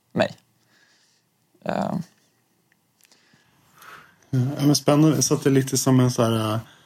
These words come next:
Speaker 2: ja, men liksom som en intersection, eller liksom
Speaker 1: Ja.
Speaker 2: det, det, det finns inget du, det är, ja,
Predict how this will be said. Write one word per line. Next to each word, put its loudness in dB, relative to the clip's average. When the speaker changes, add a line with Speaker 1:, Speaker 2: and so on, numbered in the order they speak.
Speaker 2:
ja, 2
men 4
liksom 0
som 2
en 2
intersection, -2
eller 2
liksom 0
Speaker 1:
Ja. 0
Speaker 2:
det, -6
det, 2
det 2
finns 0
inget 0
du, 2
det 2
är, 2
ja, -4